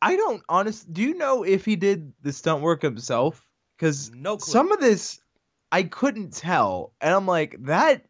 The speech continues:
Speaker 1: looks like it hurt." And again, it could just be a testament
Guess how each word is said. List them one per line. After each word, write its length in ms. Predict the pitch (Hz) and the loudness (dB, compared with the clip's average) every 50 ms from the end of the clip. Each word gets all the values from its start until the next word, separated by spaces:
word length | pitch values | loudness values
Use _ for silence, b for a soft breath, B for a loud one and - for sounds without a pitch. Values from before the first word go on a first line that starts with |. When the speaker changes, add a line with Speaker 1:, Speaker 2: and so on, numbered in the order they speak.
| _ _ _ _ - | _ _ _ _ -4
Speaker 1:
looks 280 | 156 180 180 - - | -2 -2 -2 -2 -2
like 160 | 185 160 147 135 | -2 0 0 0
it 180 | 113 92 - | -2 -4 -6
hurt." 680 | - - - - - - 160 151 139 104 64 - - _ _ b b b b b | -10 -14 -16 -14 -8 -2 -2 0 0 0 -4 -6 -10 _ _ b b b b b
And 80 | 240 | 2
again, 160 | 285 294 302 233 | 4 4 4 4
it 120 | 175 147 | 4 2
could 180 | - 262 262 214 | 2 2 2 2
just 220 | 262 247 254 - | -2 -4 -4 -2
be 120 | 226 220 | 0 0
a 100 | 202 180 156 | 2 2 0
testament 680 | - 165 160 151 151 - - 196 190 196 190 - - | -2 -2 -4 -4 -4 -4 -4 -2 0 0 0 -2 -6